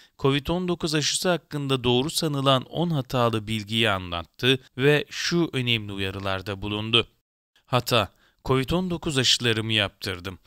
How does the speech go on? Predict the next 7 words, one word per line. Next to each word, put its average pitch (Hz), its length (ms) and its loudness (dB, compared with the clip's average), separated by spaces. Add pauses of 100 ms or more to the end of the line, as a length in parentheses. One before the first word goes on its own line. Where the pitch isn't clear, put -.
Virüsten 120 560 0
korunmak 113 560 -4
için 135 460 -2
önlem 139 380 0
almam 123 440 4
gerekmiyor. 101 640 0 (440)
Doğrusu, 107 600 -2